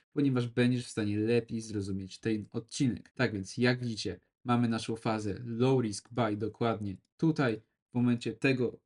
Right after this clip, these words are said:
seizda, tej zmiany delivery, wracamy do pierwszego utworzonego order bloka, testujemy go, a następnie momentalnie strzelamy w górę, tworząc nowe fair value gapy.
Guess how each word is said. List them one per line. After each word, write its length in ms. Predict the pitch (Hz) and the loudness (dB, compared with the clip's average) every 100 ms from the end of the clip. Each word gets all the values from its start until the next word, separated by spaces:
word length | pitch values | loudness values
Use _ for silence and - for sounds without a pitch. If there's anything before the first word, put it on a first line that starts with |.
| _ | _
seizda, 500 | - 185 147 139 127 | 2 4 4 4 4
tej 200 | 151 131 | 4 4
zmiany 280 | 127 120 | 4 4
delivery, 580 | 113 143 147 139 131 123 | 4 6 6 6 4 2
wracamy 560 | 123 139 139 143 120 110 | 2 2 2 2 2 0
do 100 | 110 | -4
pierwszego 640 | - 147 156 - 123 113 | 2 4 4 2 0 0
utworzonego 840 | - 156 160 151 147 143 135 139 | 0 0 2 2 4 4 2 2
order 260 | 135 131 135 | 2 4 4
bloka, 360 | 131 127 120 117 _ _ _ | 4 0 -4 -6 _ _ _
testujemy 640 | - 131 127 139 127 127 123 | 0 0 2 2 4 4 2
go, 220 | 123 117 _ _ 151 | 0 -4 _ _ 2
a 20 | |
następnie 460 | 147 135 123 117 117 | 2 2 0 0 2
momentalnie 960 | 127 135 135 123 123 110 113 113 110 | 2 4 4 2 0 0 0 -2 -4
strzelamy 600 | - - - 147 123 120 | -10 -6 2 4 6 4
w 100 | 117 | 2
górę, 240 | 123 131 123 | 0 2 2
tworząc 600 | - - 151 147 135 - | 0 2 4 2 -2 0
nowe 260 | 120 117 | 0 0
fair 380 | 117 - 123 131 | -2 -2 0 2
value 260 | 135 127 123 | 2 2 2
gapy. 380 | 127 123 123 | 2 2 -2